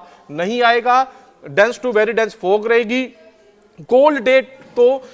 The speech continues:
ਸਵੇਰ ਕੋਲਡ ਡੇ, ਅ, ਜਿਹੜਾ ਮੌਸਮ ਵਿਭਾਗ ਹੁੰਦਾ ਇਸ ਤਰ੍ਹਾਂ ਵਾਰਨਿੰਗ ਜਾਰੀ ਕਰਦਾ, ਫੌਗ ਦੀ ਵਾਰਨਿੰਗ ਜਾਰੀ ਕਰਦਾ ਹੈ, dense to very dense, ਜਿਹੜੀ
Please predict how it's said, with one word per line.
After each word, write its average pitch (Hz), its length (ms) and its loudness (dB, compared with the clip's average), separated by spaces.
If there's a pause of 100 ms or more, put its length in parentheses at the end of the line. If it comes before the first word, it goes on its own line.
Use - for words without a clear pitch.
(200)
ਸਵੇਰ 233 480 2
ਕੋਲਡ 233 400 4
ਡੇ, 190 200 2 (380)
ਅ, 214 40 4
ਜਿਹੜਾ 240 540 4
ਮੌਸਮ 226 240 -2
ਵਿਭਾਗ 247 260 2
ਹੁੰਦਾ 220 220 -2
ਇਸ 240 100 -4
ਤਰ੍ਹਾਂ 262 260 0
ਵਾਰਨਿੰਗ 214 320 0
ਜਾਰੀ 208 200 0
ਕਰਦਾ, 185 280 0
ਫੌਗ 190 460 0
ਦੀ 240 120 -4
ਵਾਰਨਿੰਗ 240 360 2
ਜਾਰੀ 233 200 0
ਕਰਦਾ 226 340 -2
ਹੈ, 262 40 -2
dense 202 300 -4 (120)
to 214 160 -2
very 214 200 -2
dense, 233 220 -4
ਜਿਹੜੀ 208 340 -2